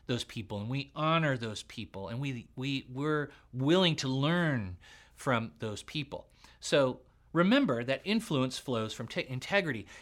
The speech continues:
especially for people who are watching and analyzing you. So parents, you know what I'm talking about. Your kids are, uh,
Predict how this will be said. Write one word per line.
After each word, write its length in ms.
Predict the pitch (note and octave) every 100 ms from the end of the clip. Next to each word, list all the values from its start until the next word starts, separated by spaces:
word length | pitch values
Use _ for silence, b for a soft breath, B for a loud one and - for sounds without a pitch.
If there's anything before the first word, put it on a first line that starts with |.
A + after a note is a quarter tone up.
| B
especially 800 | D#3 - - C#4+ - - F#4 E4
for 280 | B3 - E3
people 720 | - F3 D#3 - C#3+ C3+ C3+ -
who 580 | F3 D3 C#3+ C#3 C3+ C3+ b b -
are 120 | C3
watching 520 | B2 C3+ C#3+ - D3
and 100 | A#2+
analyzing 720 | A#2+ D3 C#3+ A#2+ G#2 F#2 F2+ E2
you. 160 | F2 - _ B B B B
So 480 | - - D#3+ C#3 C3 b b -
parents, 320 | G#3 G3+ -
you 60 |
know 100 | F#3
what 100 | F3+
I'm 80 | E3+
talking 300 | D3+ E3 D#3+
about. 320 | D#3 D#3 D3
Your 80 | C#3+
kids 540 | C3+ - F3 E3+ D3+ -
are, 460 | C#3+ C3+ B2+ A#2+ b b b b
uh, 320 | B2+ A#2 A2+